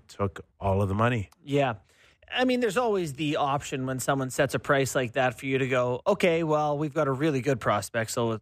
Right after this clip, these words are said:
Speaker 2: call it a fourth." Or, you know, like, that's kind of the, their baseline. It wouldn't have to be a second specifically, depending what you had. But, uh, you know, if you're talking about the Leafs here, as we were before.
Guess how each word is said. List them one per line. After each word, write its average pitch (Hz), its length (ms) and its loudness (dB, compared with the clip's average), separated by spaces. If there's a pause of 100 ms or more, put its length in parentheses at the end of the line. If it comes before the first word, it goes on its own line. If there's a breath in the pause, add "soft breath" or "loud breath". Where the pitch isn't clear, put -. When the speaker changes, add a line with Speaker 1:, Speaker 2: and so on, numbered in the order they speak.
Speaker 2:
call 123 200 4
it 117 60 0
a 110 40 -4
fourth." 98 440 0
Or, 120 280 2
you 180 140 0
know, 147 100 4
like, 151 220 0
that's 160 400 -2
kind 151 240 2
of 127 100 -6
the, 139 220 4
their 127 180 0
baseline. 120 720 0
It 135 80 -8
wouldn't 131 220 -6
have 131 220 -4
to 127 100 -2
be 120 180 0
a 113 140 0
second 123 420 0
specifically, 117 600 0
depending 120 360 0
what 113 140 -4
you 95 80 -6
had. 110 480 0
But, 107 260 2 (920 soft breath)
uh, 175 220 -4
you 240 140 2
know, 226 140 4
if 175 120 -2
you're 233 120 0
talking 202 320 2
about 190 160 2
the 180 80 0
Leafs 170 300 0
here, 165 220 4
as 156 120 2
we 160 100 2
were 156 380 0
before. 135 720 0